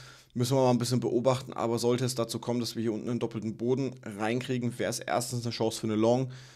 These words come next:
zweitens dann hier oben mit einem kleinen Hedge Short, je nachdem, wo wir dann hier oben reinkommen und dann möglicherweise größerer Abverkauf. Ich bin weiterhin eher auf der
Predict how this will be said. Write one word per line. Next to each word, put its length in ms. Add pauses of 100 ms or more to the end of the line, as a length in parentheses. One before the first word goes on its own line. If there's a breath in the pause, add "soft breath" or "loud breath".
(100)
zweitens 460
dann 140
hier 140
oben 340
mit 180
einem 120
kleinen 260
Hedge 320
Short, 320
je 140
nachdem, 420
wo 300
wir 80
dann 240
hier 260
oben 240
reinkommen 520 (340 loud breath)
und 160
dann 160
möglicherweise 680 (120)
größerer 560
Abverkauf. 540
Ich 240
bin 300 (100)
weiterhin 640
eher 380
auf 200
der 340